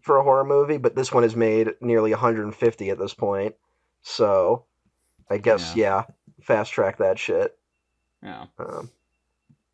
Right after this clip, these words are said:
Speaker 1: but
Speaker 2: So, so strange, strange result with that one heading to streaming pretty
Speaker 1: Yeah.
Speaker 2: quickly.
Speaker 1: I just,
Speaker 2: but,
Speaker 1: I
Speaker 2: uh,
Speaker 1: wonder if there's just, like, everything is so algorithmically driven right now in, like, an embarrassing way that there might just be, like, a computer program that just goes,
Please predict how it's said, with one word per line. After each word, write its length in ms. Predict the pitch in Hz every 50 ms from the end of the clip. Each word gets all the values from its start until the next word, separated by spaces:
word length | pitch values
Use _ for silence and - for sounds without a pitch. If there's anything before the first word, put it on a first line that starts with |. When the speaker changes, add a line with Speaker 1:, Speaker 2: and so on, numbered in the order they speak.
| _
Speaker 1:
but 260 | - 104 95 82 87 87
Speaker 2:
So, 260 | - 127 123 120 -
so 160 | 131 - 160
strange, 440 | 143 - 175 185 190 202 196 196 175
strange 360 | - - 160 170 170 175 160
result 400 | 151 160 135 120 127 127 127 123
with 100 | 127 101 104
that 200 | 113 110 107 107
one 120 | 110 107 107
heading 280 | 110 104 104 104 101 -
to 320 | - 104 98 95 92 92 _ _ _ _
streaming 600 | _ - - - 107 101 101 98 95 95 95 98 _ _ _ _ _ -
pretty 140 | 120 113
Speaker 1:
Yeah. 120 | 113 113 113
Speaker 2:
quickly. 480 | 107 98 92 - 95 92 92 92 95 _ _ -
Speaker 1:
I 100 | - 196 -
just, 140 | 180 175
Speaker 2:
but, 100 | - 180
Speaker 1:
I 60 | 170 170
Speaker 2:
uh, 100 | 170 180
Speaker 1:
wonder 200 | 247 - 494 -
if 80 | -
there's 160 | - - 175
just, 220 | 151 170 170 151 165
like, 280 | 156 143 135 131 _ _ _ _ - - -
everything 340 | 151 175 226 269 277 254
is 100 | 233 202
so 200 | - 202 160 131 - -
algorithmically 840 | 110 120 123 135 139 123 120 120 120 127 120 117 117 - 120 110 101
driven 380 | 98 110 110 107 104 104 101 101
right 260 | 98 92 82 80 -
now 440 | - 90 85 80 71 71 78 - - _ _ _ _ _ _ _ _ _ _ _ _ _ _ _ _ _ _ _
in, 160 | 123 117 110
like, 200 | 113 110 107 -
an 60 | 113
embarrassing 680 | 113 113 113 107 117 107 107 113 113 110 - 127 113 107
way 220 | 104 117 113 104 101
that 180 | 95 110 -
there 100 | - 117
might 260 | 117 120 123 127 127 127
just 180 | 147 135 -
be, 120 | - 131 131
like, 240 | 123 117 113 -
a 80 | 110 117
computer 340 | - 123 113 113 123 113 113
program 440 | - - 127 117 104 107 104 104 104
that 80 | 98
just 200 | 92 104 - -
goes, 560 | 113 107 104 98 95 98 101 92 - - -